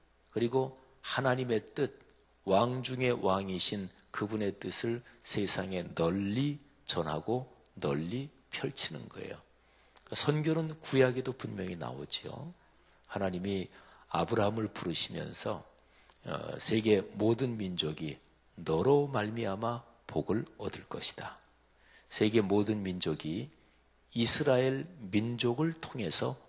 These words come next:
복을 얻을 것이다. 이게 바로 선교 명령입니다. 그러니까 교회 공동체는 이제 그런 단체입니다. 그러니까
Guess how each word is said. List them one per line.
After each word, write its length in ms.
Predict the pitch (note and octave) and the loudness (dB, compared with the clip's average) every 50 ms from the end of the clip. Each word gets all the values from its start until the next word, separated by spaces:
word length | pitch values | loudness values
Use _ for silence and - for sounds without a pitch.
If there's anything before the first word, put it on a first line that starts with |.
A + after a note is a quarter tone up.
| - _ - | -20 _ -10
복을 300 | - - F#2+ F#2 - A#2+ | -4 -4 -4 -2 0 -2
얻을 220 | G#2 F#2 - - - | -2 -2 -2 -6 -10
것이다. 580 | - - G#2 - - - - - D2 - - - _ _ _ _ _ _ _ _ _ _ _ - | -12 -10 -6 -4 -4 -4 -4 -6 -8 -10 -10 -16 _ _ _ _ _ _ _ _ _ _ _ -4
이게 180 | C#3+ D#3 F#3 | 0 0 0
바로 380 | C#3+ E3+ E3+ - A2 F#2 - C#3+ - - | 2 0 0 0 -2 -4 -6 -8 -6 -2
선교 640 | - - - - C3+ C#3 C3 C3+ C3+ C3 B2 - - _ | 0 2 2 0 -2 -6 -4 -4 -4 -4 -4 -8 -12 _
명령입니다. 1040 | - F2+ E2 D#2 D2+ F2 G2 G#2+ G#2+ F2+ - C2 C2 - - - - - - - - _ _ _ _ - - - - - - - - - - - - - _ | 0 0 0 0 0 -4 -6 -6 -6 -6 -8 -12 -12 -12 -12 -10 -10 -10 -12 -14 -18 _ _ _ _ -20 -20 -20 -20 -20 -16 -16 -16 -14 -16 -16 -18 -12 _
그러니까 220 | - C3+ B2+ - | -4 -4 0 4
교회 180 | C#3+ C#3+ D3 D3 | 8 8 8 8
공동체는 920 | C#3+ C3+ C3 C3 C3 A#2+ A#2+ A2 A2 A2 - - A#2 A2+ A2 G#2+ F#2 F2+ - - - | 8 6 4 4 4 2 2 0 2 0 0 0 0 -2 -4 -4 -6 -8 -10 -12 -10
이제 160 | E2+ - D#2 | -6 -6 -6
그런 400 | - - - A#2+ A#2 A2+ A2 G2+ | -4 0 2 2 2 2 0 -4
단체입니다. 840 | - - - - - - - - - - - - - - - - - - _ _ _ _ _ _ _ _ _ _ | -6 -6 -4 -2 -2 -2 -2 -4 -10 -14 -14 -12 -10 -10 -10 -10 -14 -20 _ _ _ _ _ _ _ _ _ _
그러니까 580 | - - D2 C#2 C2+ - - D#2 C#2+ - - | -10 -6 -6 -6 -6 -6 -6 -6 -6 -8 -10